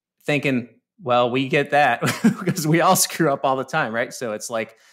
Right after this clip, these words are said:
I don't know. And that, that came to my mind when you were saying it. And, you know, the thing about, like, you could still, uh, somebody used the term kind candor. I was listening to somebody's podcast. Like, you could still be kind and deliver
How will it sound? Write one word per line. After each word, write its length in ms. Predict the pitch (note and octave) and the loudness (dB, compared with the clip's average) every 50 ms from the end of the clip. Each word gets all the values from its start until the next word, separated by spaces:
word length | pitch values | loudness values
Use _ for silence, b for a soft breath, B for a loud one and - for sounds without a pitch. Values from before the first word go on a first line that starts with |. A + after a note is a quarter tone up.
| b b b b b b _ _ - | b b b b b b _ _ -6
I 80 | G#2+ | -4
don't 80 | G#2+ A2 | -2 -2
know. 120 | G#2 G#2 | 0 -2
And 140 | A#2 C3 C3+ | -2 0 0
that, 200 | C#3 D3 - - | 0 0 0 0
that 160 | E3+ D#3 D3+ - | 0 0 0 0
came 220 | - E3 D#3 D3+ | -2 -2 -2 -2
to 60 | D3 | 0
my 120 | C#3 C#3 C3 | -2 0 0
mind 220 | C3+ C3+ C3+ C3 | 0 0 -2 -2
when 80 | C3 B2+ | -2 -4
you 80 | B2 | -4
were 60 | A#2+ | -4
saying 220 | A#2+ - C#3 C3 B2+ | -6 -6 -6 -4 -4
it. 120 | B2+ B2+ - | -4 -4 -4
And, 160 | C#3+ C#3 C#3 | -4 -4 -4
you 80 | D3+ | -4
know, 140 | D3+ D3 D3 | -2 -4 -4
the 80 | C#3+ C#3+ | -4 -4
thing 200 | - G3 A3 A3 | -6 -6 -6 -4
about, 280 | F#3 E3 C#3+ C3 A#2 A2+ | -2 -2 -2 -2 -2 -4
like, 300 | A#2 A#2 G#2+ - - _ _ _ _ _ _ _ _ _ _ _ _ | -6 -8 -8 -10 -18 _ _ _ _ _ _ _ _ _ _ _ _
you 120 | - C#3 D3+ | -6 -6 -2
could 160 | E3 D3+ - | -2 -2 -4
still, 300 | - - - F#3+ G3 - | -4 -2 0 0 0 0
uh, 100 | - D3 | -2 -4
somebody 320 | - - F#3 F3+ F#3 F3 | -4 -4 -4 -4 -4 -4
used 220 | E3 D#3 D3 C#3 C3+ | -4 -4 -4 -6 -6
the 80 | C3+ | -8
term 260 | A#2+ - C3+ B2+ A2+ G#2+ | -6 -4 -4 -4 -4 -6
kind 380 | - - A#2 A#2 B2 B2+ B2 | -8 -6 -4 -4 -2 -4 -4
candor. 480 | B2 - A2+ G#2+ A2+ A#2+ C#3 C#3 C#3 C#3 | -6 -6 -6 -4 -4 -4 -2 -2 -2 -4
I 20 | A#2+ | -4
was 120 | A#2+ A#2 | -4 -6
listening 220 | A#2 - - B2 | -6 -6 -6 -6
to 60 | A#2 A#2 | -8 -8
somebody's 340 | - - A2+ A2+ G#2+ - | -8 -8 -8 -8 -10 -10
podcast. 600 | - - G#2 G#2+ A2+ G#2+ B2 A#2+ B2 B2 - - | -8 -6 -4 -4 -4 -4 -4 -2 -2 -4 -4 -6
Like, 140 | A#2+ A#2+ - | -10 -8 -6
you 100 | C#3+ E3+ | -6 -4
could 140 | G#3 G3 - | -4 -4 -6
still 280 | - - F3 F3 F3 E3 | -6 -6 -4 -4 -4 -4
be 180 | D#3 C#3+ B2 | -4 -4 -6
kind 580 | - - - C#3+ D#3 D#3 C#3+ B2+ A2+ G#2+ G2+ - - | -6 -8 -10 -6 -6 -4 -4 -4 -4 -4 -6 -8 -8
and 160 | C3 A#2 G#2+ | -6 -6 -4
deliver 680 | G2+ A2 A#2 B2+ C3 B2 B2 A#2+ A#2 A#2 A#2 - _ | -4 -2 -2 -2 -2 0 -2 -2 -2 -4 -6 -10 _